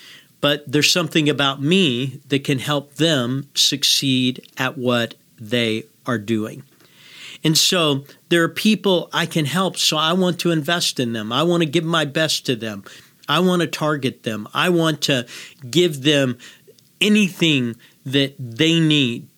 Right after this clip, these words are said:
to be able to launch further in life. The next principle, there are things that don't make sense, believe in spite of them.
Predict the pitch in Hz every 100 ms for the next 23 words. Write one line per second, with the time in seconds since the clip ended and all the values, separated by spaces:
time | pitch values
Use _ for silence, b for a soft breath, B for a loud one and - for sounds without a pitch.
0 | _ - 143 143 139 135 135 131 - 131
1 | 127 131 - - - 127 117 104 107 _
2 | _ 131 123 113 107 - - _ _ _
3 | _ _ _ _ _ _ - 139 156 151
4 | - - 151 127 - 127 - _ B B
5 | B B 156 160 156 185 190 185 - 147
6 | 165 165 165 147 143 139 - - 156 117
7 | - - - _ - 127 139 156 143 113
8 | 107 - 135 123 - - 117 117 110 110
9 | 120 156